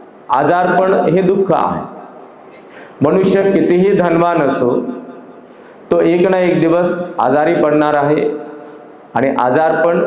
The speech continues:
हे कुणालाही आनंददायी ठरलेले नाही, तर आजारपण हे सुद्धा दुःख आहे. आजारपण कोणत्या स्वरूपातील? डोक्याचे रोग, डोळ्याचे रोग, कानाचे रोग, मुखाचे रोग, नाकाचे रोग,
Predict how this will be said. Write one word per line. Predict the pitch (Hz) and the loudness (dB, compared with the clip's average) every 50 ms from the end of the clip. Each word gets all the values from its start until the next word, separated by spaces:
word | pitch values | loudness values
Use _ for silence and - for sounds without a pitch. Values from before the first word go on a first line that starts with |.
| - - | -2 -2
हे | 135 143 147 | -2 -2 0
कुणालाही | 143 135 127 127 135 143 147 151 156 165 175 190 - - - | 0 0 0 0 2 2 0 0 2 0 0 0 -2 -4 -4
आनंददायी | 117 120 139 151 165 165 175 170 170 170 175 180 180 | -2 -2 0 0 2 2 2 2 2 2 2 2 0
ठरलेले | 160 143 127 127 131 127 127 123 123 | 0 0 0 0 0 2 2 0 0
नाही, | 123 123 120 113 113 113 110 - - - - - - - - | 0 -2 0 0 0 0 0 -2 -4 -10 -16 -16 -18 -6 -2
तर | 147 - - - | -2 -2 -2 -2
आजारपण | - 123 135 139 160 165 165 165 151 143 151 - - - - 127 | 0 0 2 2 2 0 0 0 0 -2 -2 -4 -6 -8 -4 -2
हे | 135 143 147 | 0 0 0
सुद्धा | 143 - 123 - - 151 160 170 | -2 -4 -6 -2 -2 0 0 0
दुःख | - 131 117 120 113 113 - 127 | -2 -2 -4 -4 -4 -2 -2 -2
आहे. | 113 101 95 - - 85 85 - - - - - - - - - - - - - - - - - - - - - - - - - - | 0 0 -2 -2 -4 -6 -6 -6 -8 -10 -14 -18 -20 -20 -20 -20 -20 -20 -20 -20 -20 -20 -20 -20 -20 -20 -20 -20 -20 -20 -18 -6 -4
आजारपण | 123 139 143 175 185 190 185 190 185 185 185 185 - - - - - - - - - - | -2 0 2 2 2 2 0 0 0 0 0 0 0 -2 -4 -8 -12 -14 -16 -18 -4 -2
कोणत्या | 147 151 151 151 147 196 190 | 0 2 2 2 2 2 2
स्वरूपातील? | 175 165 170 151 156 - - 131 127 127 127 131 131 135 - - - - - - - - - - - - - - - - - | 2 2 2 2 0 0 0 0 0 0 0 0 0 0 -2 -4 -6 -8 -12 -14 -18 -20 -20 -20 -20 -20 -20 -20 -20 -10 -2
डोक्याचे | 117 120 147 147 147 165 165 165 165 165 156 | 0 2 2 4 4 2 2 2 2 2 2
रोग, | 143 135 135 127 123 - - - - 127 127 131 | 2 2 2 2 2 0 -2 -4 -2 -2 0 2
डोळ्याचे | 135 139 147 151 151 151 139 139 123 | 2 2 2 2 2 2 2 2 2
रोग, | 120 123 127 120 120 120 - - - | 2 2 2 0 0 -2 -4 -4 -2
कानाचे | 135 131 135 147 151 151 139 - 131 120 | -2 0 0 0 0 0 0 0 0 2
रोग, | 120 120 123 120 120 123 | 2 2 2 2 0 0
मुखाचे | 123 123 123 123 139 143 147 147 143 135 123 | 0 -2 0 0 0 0 0 0 0 0 0
रोग, | 120 120 120 117 117 - - 120 | 2 2 2 2 0 -2 -4 -4
नाकाचे | 120 120 123 123 - 143 147 - 131 127 117 | -2 -2 0 0 0 0 0 0 0 0 2
रोग, | 120 120 117 113 | 2 2 2 0